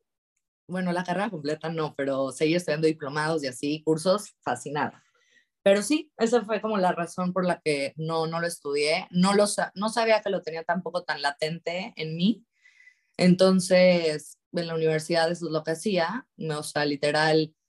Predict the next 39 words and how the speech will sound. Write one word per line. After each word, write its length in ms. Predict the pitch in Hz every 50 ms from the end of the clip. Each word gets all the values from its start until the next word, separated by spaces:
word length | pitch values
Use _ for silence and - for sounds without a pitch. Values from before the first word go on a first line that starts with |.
| _ _ _ -
ves, 200 | 180 202 196 208
ves 180 | 214 202 208
que 100 | - -
te 140 | - - 165
compras 340 | - 185 185 190 190 190 -
el 160 | 165 175 -
pollo 320 | - 175 175 175 170 180
loco 600 | 185 180 180 185 180 180 - 190 190 202 220 240 269
y 160 | 240 208 185
dices, 260 | 190 196 175 202 185 -
"¿Cuántas 300 | - 196 208 220 220 202
recetas 360 | 196 180 - 202 - 196 190
voy 100 | 190 196
a 40 | 202
sacar 340 | - 180 165 - 165 165 170
de 100 | 175 175
esto? 200 | 185 - - 190 -
Porque 240 | 175 165 - 180
me 120 | 170 160 160 _
tiene 560 | - 175 180 185 190 196 202 220 226 240 _ _
que, 720 | - 175 170 160 160 160 160 160 151 156 156 147 139 - _ -
o 100 | 165 170
sea, 180 | - 202 165
me 120 | 165 165 165
tiene 340 | - 190 180 208 226 220
que 120 | - 196 175
durar". 440 | 151 151 147 147 160 160 151 135 135
Y 60 | 160
me 80 | 180 180
acuerdo 280 | 175 - 180 170 180 180
que 80 | 202 190
me 60 | 180
preparaba 460 | 175 151 151 - 139 156 160 165 185 -
por 160 | 147 156 160
un 60 | 156
amigo, 520 | 156 160 160 165 165 151 160 165 170 170 _ _ - - - _ _ _ -
este, 280 | - 156 156 - -
así 280 | 147 151 - - 175 180
como, 560 | - 180 180 180 165 160 151 147 143 - _